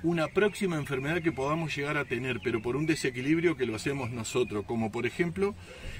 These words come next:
estos nuditos que hablé de los troncos, que son verdes, que puede ser un lugar que lo tengamos atado muy fuerte, esto le cortaríamos la circulación, ella sufre un estrés, te va a empezar a formar nódulos porque los axiomas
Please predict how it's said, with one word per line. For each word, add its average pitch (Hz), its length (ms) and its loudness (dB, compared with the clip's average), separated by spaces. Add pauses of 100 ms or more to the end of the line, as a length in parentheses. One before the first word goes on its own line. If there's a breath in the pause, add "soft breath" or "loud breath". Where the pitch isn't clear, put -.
(120)
estos 165 320 4
nuditos 175 460 4
que 156 240 2
hablé 156 420 4 (440)
de 131 220 6
los 147 180 4
troncos, 117 460 2
que 110 140 -4
son 156 240 4
verdes, 107 300 2
que 131 120 0
puede 160 240 6
ser 117 300 0 (500 loud breath)
un 165 180 8
lugar 151 300 8
que 131 120 4
lo 120 120 4
tengamos 143 440 4
atado 131 400 4
muy 139 220 2
fuerte, 175 600 4
esto 165 280 4
le 165 100 4
cortaríamos 160 540 0
la 127 80 -4
circulación, 175 680 2 (120)
ella 165 300 4
sufre 170 340 4
un 156 100 4
estrés, 190 520 8 (540 loud breath)
te 135 80 4
va 156 100 8
a 180 40 6
empezar 180 400 4
a 160 60 4
formar 156 460 2
nódulos 147 640 4
porque 113 280 0
los 117 260 -2
axiomas 156 640 0